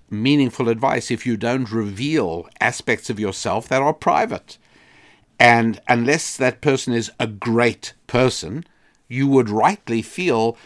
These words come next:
extremely squeamish about sharing very personal information. But with a great person,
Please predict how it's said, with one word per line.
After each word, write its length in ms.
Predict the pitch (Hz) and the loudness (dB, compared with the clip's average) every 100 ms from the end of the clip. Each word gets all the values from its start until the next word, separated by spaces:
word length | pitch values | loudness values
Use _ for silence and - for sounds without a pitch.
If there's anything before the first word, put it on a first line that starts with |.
| _ 120 | _ -10
extremely 680 | - - 143 160 156 117 | -6 -4 0 0 0 0
squeamish 880 | - - - 135 208 196 - - - _ _ _ - | -2 -4 0 0 2 -2 -4 -8 -10 _ _ _ -4
about 440 | 113 95 110 107 - | -2 4 6 6 2
sharing 600 | - 135 127 127 113 107 | -2 2 4 4 2 0
very 260 | 107 123 104 | 2 2 0
personal 520 | - 120 - 117 107 | 0 0 0 -2 -2
information. 760 | 101 98 107 110 85 - - _ _ _ - - | -4 -4 -2 -2 -2 -8 -12 _ _ _ -16 -4
But 140 | 127 | 0
with 120 | 123 | 2
a 60 | 107 | 0
great 400 | 87 101 101 - | -2 -2 -4 -2
person, 480 | 120 107 - 151 | -2 0 -2 -6